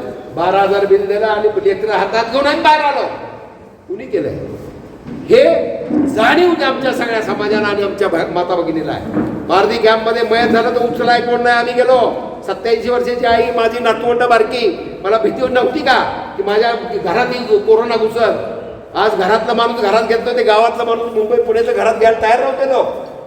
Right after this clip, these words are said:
त्यावेळेला तुम्हाला आधार दिलाय. मशिदीमध्ये माझं या ठिकाणी अन्नछत्रालय चालतंय, दीड हजार स्क्वेअर फूट मक्का मस्जिदनं शिवसेनेला जागा दिली होती,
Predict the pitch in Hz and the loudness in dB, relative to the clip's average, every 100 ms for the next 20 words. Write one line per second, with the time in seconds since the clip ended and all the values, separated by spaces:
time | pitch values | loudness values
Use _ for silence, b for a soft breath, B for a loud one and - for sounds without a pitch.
0 | - 175 220 226 233 226 226 220 214 208 | -6 2 4 4 2 2 0 0 0 0
1 | 202 214 202 202 185 185 190 220 214 208 | 0 0 2 2 0 -2 -4 -2 -2 0
2 | 208 190 185 226 - - 156 196 - 185 | 0 0 0 -2 -4 -6 -2 -2 -2 0
3 | 196 175 - - - 165 220 185 202 202 | 2 2 0 -8 -4 -2 -2 -2 -2 2
4 | 196 165 185 185 196 180 190 180 175 202 | 2 2 0 0 0 2 0 0 -2 -2
5 | 214 - 202 - 202 - - - 180 175 | -4 -2 -2 0 -2 -2 -12 -6 -6 0
6 | 202 185 170 185 190 - 165 - 165 180 | 0 0 0 0 0 -2 -4 -4 -4 -2
7 | 180 160 165 165 160 160 - | -2 -4 -2 -2 0 0 -2